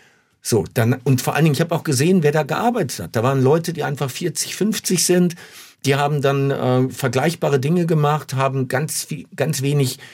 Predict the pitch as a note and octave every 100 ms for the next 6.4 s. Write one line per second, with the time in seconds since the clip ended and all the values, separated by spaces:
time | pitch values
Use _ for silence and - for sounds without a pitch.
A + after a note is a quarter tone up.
0 | - - B2 D3 D#3+ E3 D#3+ D#3+ - D#3
1 | D#3+ C#3 C3 B2+ B2+ B2+ C3+ C#3 D3 C#3
2 | F#3 F#3+ - F#2+ F2 - B2 C#3+ F#3+ -
3 | - - - - A#2 - B2+ - A2+ -
4 | A#2 - G2+ - B2+ B2+ G#2+ F#2+ F#2+ F#2
5 | - F#2 E2 E2 G#2 - - D3+ G#2+ A2
6 | F#2+ - C#2+ G#1+